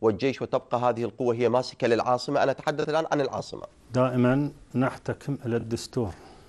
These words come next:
Speaker 2: لا يمكن إنشاء هكذا مسميات، ولكن من تسألني بالظرف الطارئ اللي حدث أنشأنا قيادات العمليات، ولكن من تأتي إلى الحقيقة لا يوجد في الدستور قيادة عمليات، يوجد قيادة فرقة.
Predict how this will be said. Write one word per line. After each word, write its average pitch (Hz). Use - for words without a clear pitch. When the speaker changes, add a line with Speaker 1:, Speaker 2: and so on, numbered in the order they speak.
Speaker 2:
لا 104
يمكن 123
إنشاء 113
هكذا 107
مسميات، 107
ولكن 113
من 107
تسألني 117
بالظرف 110
الطارئ 131
اللي 120
حدث 135
أنشأنا 120
قيادات 113
العمليات، 127
ولكن 98
من 98
تأتي 127
إلى 117
الحقيقة 131
لا 127
يوجد 165
في -
الدستور 113
قيادة 95
عمليات، 98
يوجد 127
قيادة 120
فرقة. -